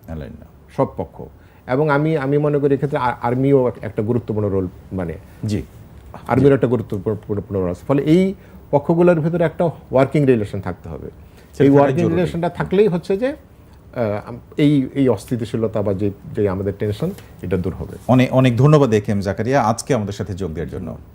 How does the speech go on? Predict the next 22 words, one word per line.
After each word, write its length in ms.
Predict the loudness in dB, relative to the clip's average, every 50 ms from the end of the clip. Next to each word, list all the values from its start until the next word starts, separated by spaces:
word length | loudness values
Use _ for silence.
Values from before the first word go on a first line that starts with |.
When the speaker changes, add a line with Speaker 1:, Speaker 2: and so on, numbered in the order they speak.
| -20 -20 -20 -20 -20 -20 -20 -20 -20 -20 -12 -6 -2
Speaker 1:
দর্শক, 240 | -2 -2 0 0
আমরা, 300 | 2 4 6 6 6 6
আহ, 460 | 6 4 2 2 4 4 2 2 0 -2
কথা 120 | -4 -4
শুনছিলাম 380 | -4 -4 -4 0 2 2 4 4
প্রথম 280 | 2 2 0 2 0
আলোর 180 | 2 2 0 0
উপসম্পাদক 580 | -2 -4 -4 -2 -2 -2 -2 -2 -2 -2 -2
এ 80 | -2 -2
কে 100 | -2 -2
এম 80 | -2 -2
জাকারিয়ার 400 | -2 -2 -2 -2 0 -2 0 0
কাছ 200 | -2 -4 -2 -2
থেকে 160 | -2 0 0
এবং 180 | 0 2 2
আমরা 180 | 2 2 4 2
আজকে 180 | 2 2 -2 -4
প্রথম 340 | -4 -4 -2 -4 -4 -2
উপ-, 120 | -2 -4 -2
আহ, 400 | 0 0 2 4 4 4 2 2
প্রধান 240 | 2 0 0 2 0
উপদেষ্টার 460 | 0 0 -2 -2 0 0 0 0